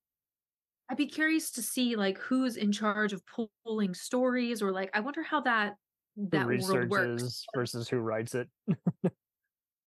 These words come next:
Speaker 1: Yeah, or if it's both. Yeah, 'cause I, 'cause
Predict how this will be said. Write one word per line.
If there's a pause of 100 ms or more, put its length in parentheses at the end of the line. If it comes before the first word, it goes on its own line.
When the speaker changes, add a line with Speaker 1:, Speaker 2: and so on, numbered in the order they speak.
(220)
Speaker 1:
Yeah,
or
if
it's
both.
Yeah,
'cause
I,
'cause